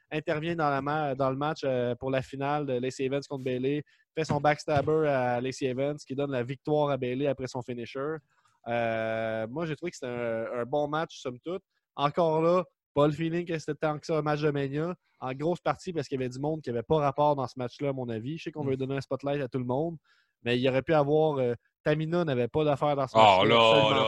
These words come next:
Speaker 3: là,
Speaker 1: pas.
Speaker 3: la police du fun.
Speaker 1: Naomi, je
Speaker 2: <laughs>
Speaker 1: comprends qu'elle soit là parce que, tu sais, y a, les gens croient en ses chances de gagner, elle a des fans, tout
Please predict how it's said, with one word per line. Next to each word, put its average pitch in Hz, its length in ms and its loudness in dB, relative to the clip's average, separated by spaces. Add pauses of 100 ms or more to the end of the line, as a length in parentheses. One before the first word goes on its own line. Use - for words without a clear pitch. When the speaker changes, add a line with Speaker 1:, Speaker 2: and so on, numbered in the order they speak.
(240)
Speaker 3:
là, 180 60 2
Speaker 1:
pas. 196 60 -6
Speaker 3:
la 202 80 -8
police 123 360 -6
du - 60 -12
fun. 107 260 -4 (520)
Speaker 1:
Naomi, 170 420 6
je - 80 -4
Speaker 2:
<laughs> 170 240 8
Speaker 1:
comprends 202 80 4
qu'elle 190 140 2
soit 160 240 6
là 175 200 6
parce 156 220 0
que, 156 100 -2
tu 151 100 2
sais, 165 200 -2
y 151 80 0
a, 139 40 2
les 135 160 0
gens 156 160 -2
croient 156 240 -2
en 160 40 -2
ses 147 140 -4
chances 151 220 -2
de 151 60 0
gagner, 143 360 2
elle 151 160 -2
a 139 60 -2
des 135 160 -2
fans, 143 240 -4
tout 147 40 -12